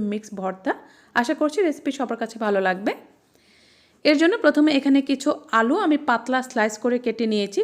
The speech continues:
খুব বেশি পাতলা না, আবার অনেক বেশি মোটা না। তারপর দশ বারোটার মতো শিম নিয়েছি, আর শিমের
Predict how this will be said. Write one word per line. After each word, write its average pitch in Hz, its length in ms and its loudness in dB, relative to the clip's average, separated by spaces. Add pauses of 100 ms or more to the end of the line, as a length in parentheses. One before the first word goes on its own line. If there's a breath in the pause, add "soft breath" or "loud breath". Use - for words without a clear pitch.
খুব 262 100 0 (100)
বেশি 240 160 -2 (100)
পাতলা 202 300 -2
না, 302 140 2
আবার 262 160 0
অনেক 220 200 -2
বেশি 220 200 -6
মোটা 196 320 -4
না। 285 140 -2 (380)
তারপর 285 420 6 (120)
দশ 226 220 4
বারোটার 285 380 2
মতো 285 280 2
শিম 262 280 0 (100)
নিয়েছি, 226 500 0
আর 370 140 2
শিমের 262 440 0